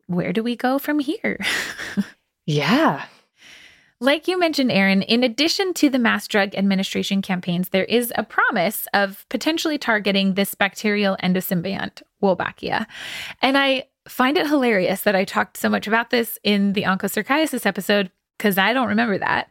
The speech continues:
Speaker 2: <laughs>
Speaker 1: And because nothing that I saw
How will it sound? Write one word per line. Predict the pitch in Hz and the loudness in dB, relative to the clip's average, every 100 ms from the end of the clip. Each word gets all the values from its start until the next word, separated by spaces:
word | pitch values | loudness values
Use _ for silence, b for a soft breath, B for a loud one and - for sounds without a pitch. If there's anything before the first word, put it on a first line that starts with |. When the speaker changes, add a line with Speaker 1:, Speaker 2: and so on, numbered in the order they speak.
| B | B
Speaker 2:
<laughs> | 170 156 B B B B _ 294 415 | 0 0 B B B B _ 0 2
Speaker 1:
And | 269 226 226 | 2 0 -2
because | 262 311 254 | 0 0 2
nothing | 254 320 - 466 | 2 0 0 0
that | 320 262 | 0 0
I | 233 | -2
saw | 233 - 269 285 208 190 | -4 -2 0 2 0 -2